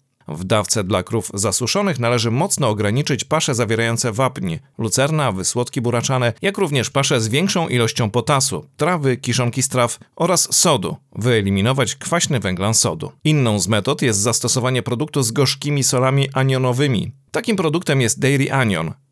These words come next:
Zawiera w swoim składzie kombinacje różnych soli anionowych oraz niezbędne składniki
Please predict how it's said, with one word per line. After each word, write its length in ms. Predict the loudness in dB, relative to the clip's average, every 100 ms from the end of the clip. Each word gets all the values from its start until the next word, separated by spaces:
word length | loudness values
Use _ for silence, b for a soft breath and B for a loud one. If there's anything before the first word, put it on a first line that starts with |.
| -8
Zawiera 480 | 0 2 2 2 2
w 80 | -2
swoim 320 | -2 -2 -2
składzie 360 | 0 0 0
kombinacje 540 | -2 -2 0 0 0 0
różnych 320 | 0 0 0
soli 280 | 0 0 0
anionowych 640 | 0 0 0 2 0 -2 b
oraz 340 | -2 0 0 0
niezbędne 640 | 2 2 2 2 2 0
składniki 680 | 2 0 2 0 0 -2